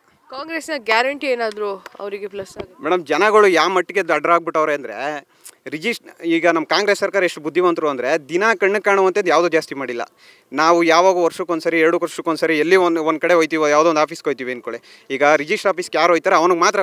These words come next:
Speaker 2: ಗೊತ್ತು ಇವತ್ತು ಏನು ಬರೆಯಾಕವ್ರೆ ಅಂತ. ಒಂದು stamp paper ನೂರು ರೂಪಾಯಿ ಇದ್ದಿದ್ದು ಐನೂರು ರೂಪಾಯಿ ಆಗೈತೆ. ಯಾರು ಕೊಡ್ತಾರೆ ಅದೆಲ್ಲ? ಹಾ? ಈಗ ನಮ್ಮ, ನಮ್ಮ ಚನ್ನಪಟ್ಟಣ ತಾಲೂಕಲ್ಲಿ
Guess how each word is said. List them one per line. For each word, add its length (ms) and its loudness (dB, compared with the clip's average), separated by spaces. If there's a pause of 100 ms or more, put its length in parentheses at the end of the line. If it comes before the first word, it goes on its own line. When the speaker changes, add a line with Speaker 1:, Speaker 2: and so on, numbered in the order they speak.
Speaker 2:
ಗೊತ್ತು 180 -12 (260)
ಇವತ್ತು 240 -2
ಏನು 160 0
ಬರೆಯಾಕವ್ರೆ 520 0
ಅಂತ. 100 -14 (440)
ಒಂದು 160 -4
stamp 260 4
paper 260 0
ನೂರು 160 4
ರೂಪಾಯಿ 180 0
ಇದ್ದಿದ್ದು 240 -2
ಐನೂರು 200 -4
ರೂಪಾಯಿ 220 -4
ಆಗೈತೆ. 260 -14 (340)
ಯಾರು 220 2
ಕೊಡ್ತಾರೆ 260 -4
ಅದೆಲ್ಲ? 200 -8 (520)
ಹಾ? 80 -8 (460)
ಈಗ 80 2 (180)
ನಮ್ಮ, 300 0
ನಮ್ಮ 180 -4
ಚನ್ನಪಟ್ಟಣ 360 -2 (100)
ತಾಲೂಕಲ್ಲಿ 420 0